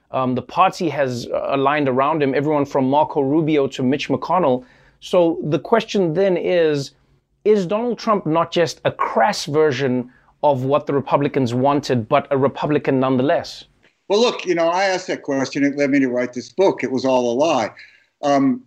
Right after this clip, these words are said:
Speaker 2: I think you're right. It is what the Republican Party wants. I think the Republican Party became Donald Trump. I don't think that Donald Trump is an aberration, a,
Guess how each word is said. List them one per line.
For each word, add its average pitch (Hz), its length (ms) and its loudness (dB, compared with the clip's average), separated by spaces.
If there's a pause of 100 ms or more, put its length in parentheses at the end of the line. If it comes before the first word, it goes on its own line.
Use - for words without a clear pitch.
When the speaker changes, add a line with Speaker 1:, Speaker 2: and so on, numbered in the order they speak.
Speaker 2:
I 160 80 -2
think 170 320 -2
you're 151 120 0
right. 175 600 0
It 147 160 0
is 220 280 0
what 147 180 -4
the 135 40 -4
Republican 123 540 0
Party 107 280 2
wants. 98 300 -8
I 123 80 0
think 139 200 4
the 135 80 -6
Republican 131 500 0
Party 127 280 2
became 147 440 0
Donald 110 340 -4
Trump. - 380 -8 (320)
I 127 80 2
don't 165 200 2
think 147 180 0
that 139 120 -4
Donald 127 300 0
Trump 123 320 -2
is 117 120 -2
an 123 100 -2
aberration, 123 800 0
a, 101 140 -4